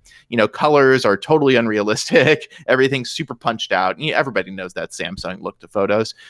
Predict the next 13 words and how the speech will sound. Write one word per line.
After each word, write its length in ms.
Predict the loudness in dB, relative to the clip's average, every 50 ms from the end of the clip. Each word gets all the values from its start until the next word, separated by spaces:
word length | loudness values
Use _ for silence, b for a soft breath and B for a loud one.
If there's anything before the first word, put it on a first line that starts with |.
| B B B -2
um, 300 | 0 0 0 0 -4 -4 0
whereas 220 | 2 2 2 0
Google 480 | -2 -4 0 2 4 4 4 2 -2 _ _ _ _ _ _ _ _ _ _ _ _ _
has 100 | -18 -10
taken 280 | -4 -4 -2 -2 -2 -2
a 40 | -2
much 400 | -4 -2 -2 -2 -2 -2 -4 -8
more 160 | -6 -4 -4
measured 440 | -4 -2 0 0 0 0 -2 -4 -6
approach 420 | -6 -6 -6 -6 -6 -8 -12 -18
to 60 | -14
processing. 720 | _ -8 -6 -6 -6 -8 -10 -10 -10 -12 -16 -16 -16 -18 B B B B B B
Now, 240 | 2 4 4 4